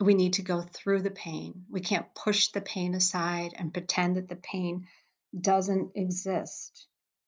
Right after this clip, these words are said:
Uh, we have to acknowledge the pain. Um, we need to surrender to whatever has happened. We have to be willing to acknowledge that we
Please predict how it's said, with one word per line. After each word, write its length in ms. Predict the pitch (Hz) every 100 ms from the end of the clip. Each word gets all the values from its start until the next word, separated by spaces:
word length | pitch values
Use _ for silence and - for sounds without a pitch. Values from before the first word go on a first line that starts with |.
| _ _ -
Uh, 260 | 180 180 196
we 120 | 180
have 200 | 190 185
to 120 | 202
acknowledge 880 | 175 175 175 185 196 175 170 175 - - _
the 60 | 190
pain. 580 | - 214 254 233 139 220 _ _ _ _ _ _ _ _ _ _ _ _ _ _ _ _ _ _ _ - _ _ _ _ _ _ _
Um, 600 | 196 190 180 180 180 185 - _ _ _ _ _ _ _ _ _ _ _
we 140 | 208
need 180 | 226 226
to 80 | 226
surrender 800 | 208 214 190 208 311 330 - - _ _ _ _
to 120 | -
whatever 420 | 214 214 214 214
has 160 | 220 208
happened. 720 | - 214 240 226 151 - - _ _ _ _ _ _ _ _ _ _ _ _ _ _ _ _ _ _ _ _ _ _ _ _ _ _
We 80 | 233
have 160 | 247 247
to 80 |
be 120 | 226 202
willing 420 | 185 214 220 208
to 140 | 208
acknowledge 640 | 190 180 180 190 196 185 -
that 160 | -
we 100 | 185